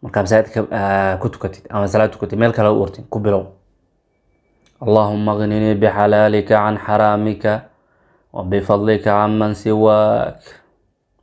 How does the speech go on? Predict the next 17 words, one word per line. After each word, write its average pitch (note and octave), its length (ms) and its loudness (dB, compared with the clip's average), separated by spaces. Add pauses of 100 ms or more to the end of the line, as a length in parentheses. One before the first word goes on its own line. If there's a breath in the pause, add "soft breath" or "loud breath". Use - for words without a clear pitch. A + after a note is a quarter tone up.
(100)
Boqol G#2 180 0
iyo F#2+ 120 -2
toban F#2 180 -6
jeer. F#2 180 -16 (600)
"Ilaahayow A2+ 540 2
igu B2+ 220 0
kaafi A#2 380 -2
weeye F2+ 360 -8 (320)
xalaasha, F#2+ 400 -6 (600)
xaaraan, G2+ 440 -2 (420)
tuuganimo, G2+ 540 0 (320)
inaan G#2 220 0
wax G2 180 -2
dhaco, G#2 180 0 (760)
inaan G#2+ 160 2
wax G2+ 180 0
khiyaamo. G#2 360 0